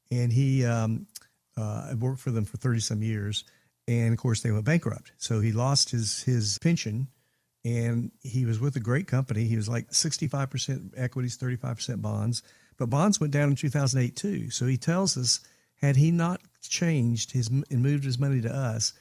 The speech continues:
he, we went seventy thirty, se-, seventy percent fixed index annuities, getting all the ups of the market except for one point spread, none of the downs.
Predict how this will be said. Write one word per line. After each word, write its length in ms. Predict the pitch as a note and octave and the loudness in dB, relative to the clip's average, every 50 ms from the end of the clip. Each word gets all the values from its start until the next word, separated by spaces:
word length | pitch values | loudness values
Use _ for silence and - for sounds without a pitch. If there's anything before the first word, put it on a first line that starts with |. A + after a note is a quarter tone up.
| _ _ _ _ _ _ | _ _ _ _ _ _
he, 280 | - C#3 C3+ C#3 - - C3+ | -2 0 0 0 0 -2 -2
we 220 | B2+ B2 C#3+ D3 | 0 2 2 4
went 240 | D3 D3 C#3 - - | 4 2 2 2 2
seventy 320 | - D#3 D#3 D3+ D3+ C#3+ | 2 2 2 2 2 2
thirty, 380 | C3+ - D3+ C#3 C3 A#2 A2 G#2+ | 2 2 0 0 0 0 0 -2
se-, 200 | G#2 - - - - - D3+ | -2 -4 -8 -8 -8 -10 -6
seventy 380 | - - E3 D3+ C#3+ D#3 D3+ | -4 -2 0 0 0 0 0
percent 340 | D3 - - - C#3 B2 - | 0 -2 -4 -4 -4 -4 -4
fixed 220 | - C#3+ C3 - | -6 -4 -4 -2
index 280 | D3+ C3+ C3 C3 B2+ - | -2 0 0 -2 -2 -2
annuities, 480 | C3+ B2+ B2+ C3 B2+ B2+ B2+ B2+ B2 - _ _ _ _ _ - | -2 0 0 0 0 0 0 -2 -4 -8 _ _ _ _ _ 0
getting 200 | C#3+ B2+ A#2 A#2 | 2 2 4 4
all 160 | A#2+ C3 C#3+ | 2 2 2
the 100 | C#3+ D3 | 0 -2
ups 160 | C#3+ - - | -2 -2 -4
of 40 | - | -4
the 60 | D3 | -2
market 240 | C#3 C#3 C3+ B2+ C3+ | -4 -2 -4 -6 -8
except 240 | B2+ - - B2+ - | -10 -10 -10 -10 -10
for 60 | A#2+ | -8
one 140 | A2+ B2 A2+ | -8 -8 -8
point 220 | G#2+ C3+ C3 C3+ | -6 -6 -6 -6
spread, 340 | - - - B2+ B2 B2 A#2+ | -8 -8 -8 -6 -6 -4 -4
none 180 | A2+ A#2+ A#2 A#2 | -4 -4 -2 -2
of 80 | B2 | -2
the 60 | B2+ B2 | -4 -4
downs. 480 | A2+ A#2+ A2+ A2 A2+ A#2 B2 B2 - | -4 -2 -2 -2 -2 -2 -2 -4 -6